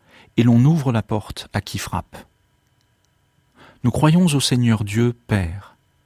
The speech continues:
C'est lui dont le prophète Ésaïe a dit : Tu es un Dieu qui se cache. Dieu le Père n'est pas un Dieu évident, qui s'imposerait à l'homme en tuant sa liberté. Mais c'est un Dieu qui va à la rencontre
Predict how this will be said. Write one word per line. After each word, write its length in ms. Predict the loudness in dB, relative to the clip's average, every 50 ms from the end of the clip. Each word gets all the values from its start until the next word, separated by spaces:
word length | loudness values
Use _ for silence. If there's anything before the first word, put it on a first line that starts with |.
| _ _ _ -18 -16 -8 -2
C'est 140 | 0 2 4
lui 180 | 4 4 4
dont 160 | 4 4 2
le 80 | 2 0
prophète 380 | 2 0 -2 0 0 0 0 0
Ésaïe 340 | 0 0 0 0 2 0
a 60 | 0 0
dit : 260 | 0 -2 -2 -2 -2 -4 _ _ _ _ _ _ _ _ _ _
Tu 200 | 0 2 4 4
es 140 | 4 4
un 80 | 2 2
Dieu 300 | 2 0 0 -2 -2 -2
qui 160 | -4 -6 -6
se 100 | -6 -6
cache. 640 | -6 -8 -6 -6 -6 -4 -2 -2 -2 -4 -6 -10 -18 _ _ _ _ _ _ _ _ _ _ _ _ _ _ _ _ _ -20 -20 -10 -6
Dieu 220 | 2 4 6 6
le 100 | 6 4
Père 300 | 2 2 2 2 2 4
n'est 140 | 4 2 2
pas 260 | 2 0 0 2 2
un 80 | 2 0
Dieu 260 | 2 0 -2 -2 0 -2 -2
évident, 460 | -2 -2 -4 -6 -4 -4 -4 -4 -6 -10 _ _ _ -20 -20 -20 -16 -4
qui 100 | 0 2
s'imposerait 560 | 4 4 2 4 4 2 2 2 2 2 2
à 80 | 2
l'homme 240 | 2 2 2 2 2
en 80 | 0 0
tuant 260 | -2 -2 -2 -2 0
sa 140 | 0 -2 -2
liberté. 500 | -2 -2 -4 -6 -8 -10 -12 -12 -12 -12 -12 -16 _ _ _ _ _ _ _ _ _ _ _ _ _ _ _ -20 -18 -4
Mais 140 | -2 0 2
c'est 200 | 2 2 2 4
un 120 | 4 2
Dieu 240 | 2 2 0 0 0
qui 160 | 0 -4 -4
va 160 | -2 0 0 0
à 160 | 0 0 0
la 100 | 0 -2
rencontre 760 | -2 0 -2 -2 -2 -2 -4 -4 -4 -4 -8 -10 -14 -18